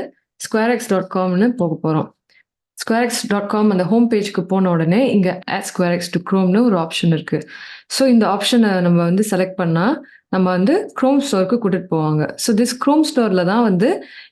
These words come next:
எல்லா எக்ஸ்டென்ஷன்ஸையும் நம்ம டவுன்லோட் பண்றோம். So, இங்க Add to Chrome-னு செலக்ட் பண்ணோம்.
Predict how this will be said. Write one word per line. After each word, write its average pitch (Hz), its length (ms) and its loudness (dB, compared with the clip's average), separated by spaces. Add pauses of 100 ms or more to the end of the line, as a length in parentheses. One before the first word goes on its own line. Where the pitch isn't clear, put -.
(180)
எல்லா 190 220 2 (220)
எக்ஸ்டென்ஷன்ஸையும் 226 680 2
நம்ம 185 200 2
டவுன்லோட் 175 320 0
பண்றோம். 156 320 -2 (160)
So, 226 160 0
இங்க 190 140 2 (260)
Add 233 160 -6
to 220 140 -2
Chrome-னு 185 360 2 (280)
செலக்ட் 170 300 -2
பண்ணோம். 156 300 0